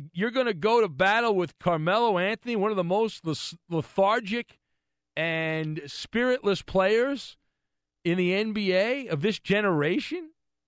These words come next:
That's what James Dolan is gonna do? You're better off with that? Now, I understand from a marketing standpoint, people go out, they wanna watch Melo play. There's a lot of low-information fans that like that. They like what he stands for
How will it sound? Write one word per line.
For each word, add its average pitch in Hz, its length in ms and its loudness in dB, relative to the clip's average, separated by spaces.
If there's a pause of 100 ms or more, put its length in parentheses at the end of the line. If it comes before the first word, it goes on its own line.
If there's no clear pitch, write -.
(540)
That's 180 360 0
what 254 140 -2
James 190 380 -2
Dolan 208 320 2
is 170 100 -2
gonna 185 200 -2
do? 185 300 0
You're 180 120 -2
better 196 300 2
off 202 260 2
with 160 120 -2
that? 233 360 -2 (520)
Now, 196 140 2
I 208 140 2
understand 226 360 0
from 165 120 -2
a 143 60 -2
marketing 175 460 0
standpoint, 170 800 -6
people 143 260 -6
go 135 140 -2
out, 156 160 0
they 123 60 -6
wanna 120 160 -8
watch 131 360 -6 (420)
Melo 139 340 0
play. 175 380 0
There's 131 180 -2
a 127 40 -8
lot 139 220 -2
of 131 60 -4
low-information 143 760 -4
fans 147 460 -6
that 127 160 -8
like 151 560 -2 (840)
that. 147 480 0
They 147 120 0
like 170 280 -2
what 147 120 -4
he 165 100 -2
stands 196 540 -4
for 139 520 -4